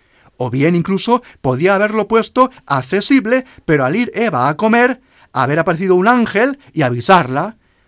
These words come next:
O bien impedir que la serpiente, Satanás, la serpiente del principio, pues no la engañara. Es decir, Dios podía haber hecho muchas cosas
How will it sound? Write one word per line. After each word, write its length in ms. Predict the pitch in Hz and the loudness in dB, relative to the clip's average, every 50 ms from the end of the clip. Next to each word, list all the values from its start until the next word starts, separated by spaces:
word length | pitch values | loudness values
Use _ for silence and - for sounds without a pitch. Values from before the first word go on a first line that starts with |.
| _ _ _ | _ _ _
O 120 | 113 113 | -10 -8
bien 200 | 110 117 123 127 | -4 -2 -2 0
impedir 360 | 135 143 135 123 143 135 170 175 | 0 0 -2 -2 -4 -4 -4 -6
que 80 | - | -4
la 100 | 127 110 | -6 -6
serpiente, 680 | - - 127 123 - 180 196 202 190 190 190 226 220 190 | -6 -6 -8 -8 -2 0 0 0 0 -2 -4 -6 -6 -6
Satanás, 680 | - - 113 107 - 104 147 180 180 175 202 214 - _ _ - | -4 -6 -6 -6 -6 -4 -2 0 0 0 -2 -8 -10 _ _ -14
la 260 | - 139 120 104 95 | -10 -8 -8 -8 -8
serpiente 580 | - - 117 104 - _ 131 143 151 156 131 120 | -10 -10 -14 -14 -12 _ -4 -2 -2 -2 -4 -4
del 160 | 107 117 131 | -4 -4 -4
principio, 640 | 131 - 170 180 165 - - 190 175 202 208 220 220 - - - _ | -4 -4 -4 -4 -2 -2 -4 -6 -4 0 -2 -2 -2 -2 -12 -16 _
pues 160 | 123 117 110 | -8 -6 -4
no 100 | 135 202 | -4 -2
la 80 | 247 233 | -2 -2
engañara. 580 | 180 139 127 127 165 240 294 277 208 123 87 _ _ _ _ _ _ _ _ _ _ _ _ _ _ _ | -2 -2 -2 0 2 2 2 0 0 -4 -6 _ _ _ _ _ _ _ _ _ _ _ _ _ _ _
Es 180 | - 269 302 269 | -4 -2 -2 0
decir, 480 | 247 185 - 156 139 123 107 104 104 _ _ _ _ _ _ _ _ _ _ | -2 -2 -2 -2 -2 -2 -4 -6 -10 _ _ _ _ _ _ _ _ _ _
Dios 420 | - 160 143 170 247 311 302 - | -8 -6 -2 0 0 0 -2 -4
podía 320 | _ - 214 226 254 247 226 | _ -4 -2 -2 0 0 0
haber 140 | 208 214 226 | 0 0 -2
hecho 240 | 220 220 - 196 | -2 -2 -2 0
muchas 500 | 180 190 269 330 320 - - 320 302 - | 2 4 4 2 2 2 0 -2 -2 -2
cosas 500 | - - 233 240 226 - 240 254 247 - | 0 2 2 2 2 2 0 -2 -2 -4